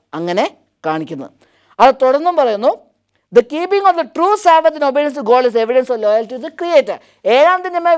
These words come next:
വിശുദ്ധ ശബത്ത് നമ്മൾ പാലിക്കുമ്പോൾ അത് നമ്മൾ ദൈവവുമായിട്ട് നമ്മുടെ വിധേയത്വമാണ് കാണിക്കുന്നത്. While one class by accepting the sign of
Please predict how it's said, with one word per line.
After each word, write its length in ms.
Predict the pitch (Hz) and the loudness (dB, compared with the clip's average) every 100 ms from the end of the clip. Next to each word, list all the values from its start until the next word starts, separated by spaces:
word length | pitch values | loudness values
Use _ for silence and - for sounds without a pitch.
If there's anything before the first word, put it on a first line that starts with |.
| 294 | -2
വിശുദ്ധ 240 | - 294 - | -6 -6 -2
ശബത്ത് 300 | 220 185 240 233 | -2 -4 -6 -6
നമ്മൾ 160 | 208 202 | -6 -6
പാലിക്കുമ്പോൾ 480 | 185 196 185 185 247 - - | -6 -6 -6 -4 -6 -6 -8
അത് 80 | 233 | -6
നമ്മൾ 160 | 269 254 208 | -6 -6 0
ദൈവവുമായിട്ട് 520 | 226 277 359 359 294 247 | 0 2 0 0 -2 -2
നമ്മുടെ 200 | 233 220 190 | -4 -4 -4
വിധേയത്വമാണ് 640 | 185 208 214 196 180 240 359 _ 180 | -2 -2 -2 -2 -2 -2 -4 _ -8
കാണിക്കുന്നത്. 400 | 175 160 143 - _ _ - | -6 -8 -14 -18 _ _ 2
While 240 | 262 330 302 233 277 | 4 6 2 0 0
one 140 | 370 381 | 0 -2
class 260 | 339 247 190 - _ _ _ _ _ _ _ _ _ 190 | -2 0 -2 -12 _ _ _ _ _ _ _ _ _ 2
by 80 | 277 | 4
accepting 300 | 269 320 311 | 2 -4 -6
the 60 | 302 | -2
sign 140 | 285 | 0
of 40 | 269 | 0